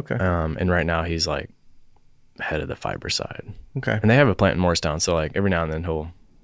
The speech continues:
Speaker 1: Yeah.
Speaker 2: like,
Speaker 1: Is it Inca? Is that the
Speaker 2: No,
Speaker 1: one?
Speaker 2: it's
Speaker 1: No?
Speaker 2: called Jones Company.
Speaker 1: Okay.
Speaker 2: But I, they probably use, like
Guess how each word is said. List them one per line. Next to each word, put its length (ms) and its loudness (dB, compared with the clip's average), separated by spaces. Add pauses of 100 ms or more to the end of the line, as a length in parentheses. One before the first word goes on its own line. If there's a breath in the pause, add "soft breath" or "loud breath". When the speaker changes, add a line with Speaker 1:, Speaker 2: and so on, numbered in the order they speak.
(540)
Speaker 1:
Yeah. 340 0
Speaker 2:
like, 260 0 (220)
Speaker 1:
Is 80 0
it 160 4
Inca? 460 4 (580)
Is 80 -2
that 60 4
the 140 6
Speaker 2:
No, 160 6
Speaker 1:
one? 100 2
Speaker 2:
it's 120 4
Speaker 1:
No? 60 4
Speaker 2:
called 160 8
Jones 520 2
Company. 340 -6
Speaker 1:
Okay. 300 -8 (120)
Speaker 2:
But 160 6
I, 120 4
they 180 4
probably 420 2
use, 320 0
like 240 -8